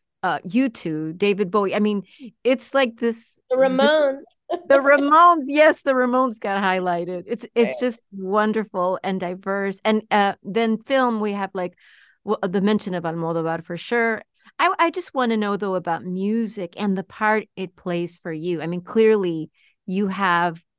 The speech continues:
Speaker 1: probably, I'm assuming, a very deep and abiding love for music and, and art. But I feel like, wow, music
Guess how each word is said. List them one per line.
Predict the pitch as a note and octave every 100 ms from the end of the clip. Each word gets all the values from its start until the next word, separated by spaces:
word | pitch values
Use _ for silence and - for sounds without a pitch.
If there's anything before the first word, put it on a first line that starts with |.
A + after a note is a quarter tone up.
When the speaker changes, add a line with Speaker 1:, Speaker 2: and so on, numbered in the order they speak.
| _ _
Speaker 1:
probably, | - A3 A3+ F#3+ G3 F3 F3
I'm | D#3+ E3+
assuming, | E3+ - G#3+ F#3+ F#3+ E3+
a | D#3+
very | F3+ F3 F3
deep | E3 F3 F#3 F3+
and | F3 D#3+
abiding | D#3+ E3 D#3+ E3 D3+
love | D#3 D#3 D3 C#3+ C#3 - _ _ _
for | _ - F3 D#3+ D3+ -
music | F3 F3 F3 D3+ D3
and, | D#3 D#3 D#3+ D#3 - _ _ _
and | F3 E3 E3
art. | E3+ E3+ E3 D#3
But | E3
I | E3+
feel | F3 G#3 G#3
like, | F#3 D#3+
wow, | G3+ G3
music | F3+ G3 A3+ A3+ -